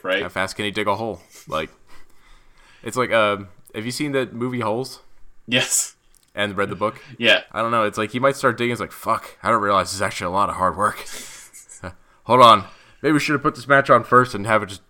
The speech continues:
Speaker 2: go on in the side while everything else is going on. It might take us a couple hours to dig a hole. <laughs>
Speaker 1: It's gonna take as long as it takes for Undertaker to hit all of his moves.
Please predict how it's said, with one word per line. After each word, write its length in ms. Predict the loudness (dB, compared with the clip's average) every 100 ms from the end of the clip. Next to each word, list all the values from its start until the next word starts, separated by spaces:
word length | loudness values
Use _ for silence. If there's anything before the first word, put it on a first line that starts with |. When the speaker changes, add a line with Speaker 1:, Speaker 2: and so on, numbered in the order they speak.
| -8
Speaker 2:
go 200 | -2 4
on 140 | 4 4
in 80 | -2
the 80 | -6
side 520 | 2 4 4 2 -4 -18 _ _ _
while 140 | 0
everything 240 | 0 -2 -6
else 120 | -8
is 60 |
going 240 | -6 -6 -2
on. 140 | -2
It 40 | -2
might 140 | -4
take 140 | -4
us 120 | -6 -6
a 20 |
couple 240 | -8 -4
hours 340 | 2 2 2 -4
to 60 |
dig 160 | -8 -8
a 40 |
hole. 400 | -6 -6 -4 -8 -14
<laughs> 40 | -14 -10 -10 -10 -18 -20 -20 -20 -20 _ _ -6
Speaker 1:
It's 140 | -2
gonna 180 | -2 0
take 220 | -2 -2
as 140 | -2
long 260 | -2 -2 -2
as 140 | -6
it 80 | -8
takes 240 | -6 -6 -6
for 120 | -8
Undertaker 540 | -8 -8 -10 -10 -10
to 80 | -10
hit 180 | -8 -6
all 160 | -6
of 60 | -8
his 160 | -14 -18
moves. 400 | -20 -18 -20